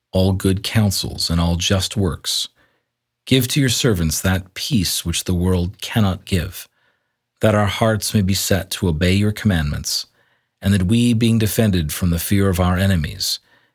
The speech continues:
may pass our time in rest and quietness, through the merits of Jesus Christ our Savior. Amen. A Collect for Aid Against Perils.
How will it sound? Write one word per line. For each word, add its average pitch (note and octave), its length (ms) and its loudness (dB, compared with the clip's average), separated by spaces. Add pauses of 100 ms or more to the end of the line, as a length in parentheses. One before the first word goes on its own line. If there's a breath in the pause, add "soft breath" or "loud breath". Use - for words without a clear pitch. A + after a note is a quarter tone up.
(120)
may F#2+ 100 4
pass G2+ 400 0
our A2 140 2
time D2+ 380 -2
in D#2 140 -2
rest D#2+ 500 -4
and E2+ 200 -4
quietness, - 840 -4 (640 soft breath)
through G2+ 200 0
the A2+ 100 2
merits E2 500 0
of E2+ 120 -2
Jesus E2 400 -2
Christ D2+ 480 -4
our F2 180 -4
Savior. E2 680 -4 (880)
Amen. D2+ 500 -6 (1600)
A G#2+ 60 0
Collect G#2+ 360 2
for - 160 -2
Aid F2+ 260 2
Against D#2+ 420 -2
Perils. - 640 -4